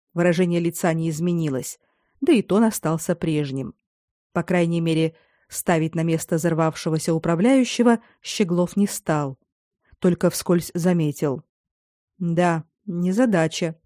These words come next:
Никто ничего не видел и не слышал.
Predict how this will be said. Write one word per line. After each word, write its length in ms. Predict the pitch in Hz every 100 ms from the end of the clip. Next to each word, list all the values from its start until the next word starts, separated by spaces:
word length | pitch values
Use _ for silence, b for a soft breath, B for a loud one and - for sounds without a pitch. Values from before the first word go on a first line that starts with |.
| _ _ _ _ _ _ _ _ _ _ _
Никто 380 | 180 190 - 320
ничего 540 | 285 269 - 220 185
не 180 | 180 156
видел 540 | 147 240 285 269 262 254 -
и 120 | 208
не 200 | 247 214
слышал. 840 | 214 - 156 151 143 - - 131